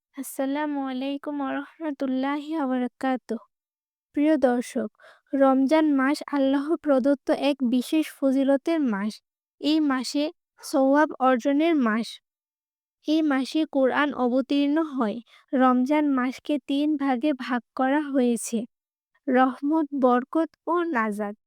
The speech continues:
এ মাসের প্রতিটা আমলে আল্লাহ সত্তর গুণ বেশি সওয়াব দেন। এজন্য বিশেষ এই মাসে বেশি বেশি আমল করতে হয়। এর গুরু-, মধ্যে গুরুত্বপূর্ণ কিছু আমল আছে, যেগুলো পালনের মাধ্যমে আমরা জান্নাতে যেতে পারি,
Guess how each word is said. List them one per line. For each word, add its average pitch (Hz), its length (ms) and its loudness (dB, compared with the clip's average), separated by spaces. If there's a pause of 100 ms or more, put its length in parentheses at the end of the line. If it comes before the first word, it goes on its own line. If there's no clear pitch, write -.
(720)
এ 311 200 2
মাসের 269 580 0 (280)
প্রতিটা 302 520 0
আমলে 240 460 0
আল্লাহ 254 400 0 (120)
সত্তর 311 640 -2
গুণ 285 280 0
বেশি 254 320 0
সওয়াব 269 520 0
দেন। 214 280 -4 (760)
এজন্য 294 460 2
বিশেষ 285 480 0 (140)
এই 302 160 0
মাসে 269 480 -2
বেশি 254 340 -4
বেশি 294 300 -2
আমল 254 400 0
করতে 254 420 -2
হয়। 220 260 -4 (1000)
এর 294 180 2
গুরু-, 269 560 -2
মধ্যে 277 360 2
গুরুত্বপূর্ণ 294 880 0
কিছু 285 340 -4
আমল 262 440 0
আছে, 247 640 -4
যেগুলো 277 480 0
পালনের 262 560 2
মাধ্যমে 247 600 0
আমরা 240 420 0
জান্নাতে 247 640 0
যেতে 262 360 -2
পারি, 208 380 0